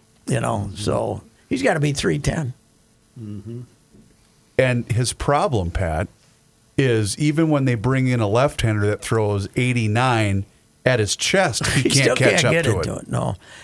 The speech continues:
Speaker 1: he's, get the bat, down here. He's got the bat up over his head. Get the bat down where he doesn't have to travel so far.
Speaker 3: Is his problem stubbornness, do you think?
Speaker 1: No.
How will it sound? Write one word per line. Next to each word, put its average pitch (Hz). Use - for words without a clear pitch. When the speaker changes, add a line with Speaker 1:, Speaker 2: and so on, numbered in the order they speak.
Speaker 1:
he's, 339
get 359
the 339
bat, 208
down 214
here. 196
He's 156
got 208
the -
bat 208
up 190
over 185
his 139
head. 147
Get 254
the 330
bat 196
down 202
where 196
he 180
doesn't 214
have 208
to -
travel 208
so -
far. -
Speaker 3:
Is 180
his 233
problem 170
stubbornness, 127
do 131
you 131
think? 131
Speaker 1:
No. 110